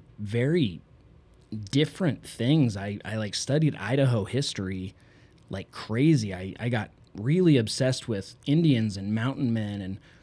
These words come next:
learned how to trap and tan, uh, skins and just things that you wouldn't really normally do. So, you know, that kinda shaped me as well.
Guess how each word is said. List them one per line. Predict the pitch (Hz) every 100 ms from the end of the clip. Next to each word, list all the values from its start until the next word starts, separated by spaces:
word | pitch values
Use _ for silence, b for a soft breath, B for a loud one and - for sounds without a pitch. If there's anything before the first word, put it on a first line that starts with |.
| b b
learned | 117 139 139
how | 131
to | 113
trap | 95 - - 135 135 113 -
and | 92 87
tan, | - 139 131 123 110 107 101
uh, | - 101 87 76
skins | - - 147 160 151 127 107
and | 110 107 101 B B B B
just | 208 -
things | 254 254
that | 220 185
you | 151 156
wouldn't | 160 156 -
really | 107 135 135
normally | 120 117 123 117 95
do. | 82 104 80
So, | - 104 90 92 - - - - - - - -
you | 135
know, | 127
that | 135 127
kinda | 117 107
shaped | - 131 123 -
me | 117 110
as | 98
well. | 98 107 107 98